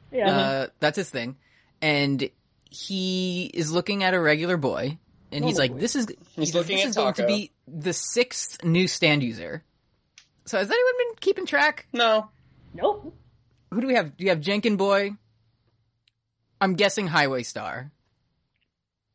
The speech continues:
Speaker 3: Yeah.
Speaker 2: Uh, that's it so far, right?
Speaker 3: Yeah. Maybe they
Speaker 2: Great.
Speaker 3: shot,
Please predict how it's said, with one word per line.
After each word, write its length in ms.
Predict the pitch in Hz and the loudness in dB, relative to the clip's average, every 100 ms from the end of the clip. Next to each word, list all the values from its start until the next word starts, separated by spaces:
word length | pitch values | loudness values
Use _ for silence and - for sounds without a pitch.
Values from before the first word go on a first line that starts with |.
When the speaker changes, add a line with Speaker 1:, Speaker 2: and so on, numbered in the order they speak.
| _ | _
Speaker 3:
Yeah. 440 | 156 151 143 139 135 _ _ _ _ _ 151 | 2 4 6 4 0 _ _ _ _ _ -6
Speaker 2:
Uh, 580 | 139 135 120 117 117 - _ _ _ _ _ _ _ _ _ | -4 -4 -6 -8 -10 -12 _ _ _ _ _ _ _ _ _
that's 180 | 180 220 | -4 -2
it 140 | 285 - | -4 -2
so 220 | - 294 | 4 4
far, 260 | - 101 - | 4 -2 -2
right? 300 | 123 240 - _ _ _ _ _ _ _ _ _ _ _ _ _ _ _ _ _ _ - | -4 -6 -10 _ _ _ _ _ _ _ _ _ _ _ _ _ _ _ _ _ _ -2
Speaker 3:
Yeah. 240 | 214 339 - _ _ _ _ _ _ _ _ _ _ _ - | 0 0 -6 _ _ _ _ _ _ _ _ _ _ _ -2
Maybe 280 | 175 208 | 0 2
they 160 | 226 214 | 2 2
Speaker 2:
Great. 120 | 302 | 2
Speaker 3:
shot, 280 | 196 190 - | 2 0 -4